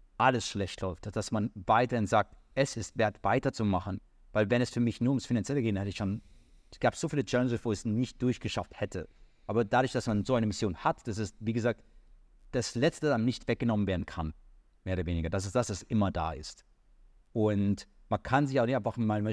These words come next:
kurz eine Vision auf Papier schreiben und dann, dann ist sie das, sondern sie muss ja auch, wie gesagt,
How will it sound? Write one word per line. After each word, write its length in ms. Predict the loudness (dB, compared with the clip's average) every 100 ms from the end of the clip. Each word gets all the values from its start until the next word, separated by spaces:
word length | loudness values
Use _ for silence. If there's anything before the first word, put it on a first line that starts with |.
| -4 -6
kurz 180 | -6 -2
eine 100 | 0
Vision 220 | 2 2
auf 100 | 0
Papier 280 | -4 -2 -2
schreiben 260 | 0 0
und 60 | 0
dann, 160 | 0 -2 -8 _
dann 180 | 0 0
ist 120 | 0
sie 100 | 0
das, 240 | 2 2 2
sondern 280 | 0 0 -2 -10
sie 120 | -4
muss 140 | 0 2
ja 80 |
auch, 100 | 0
wie 60 | 0
gesagt, 320 | -2 -2 -4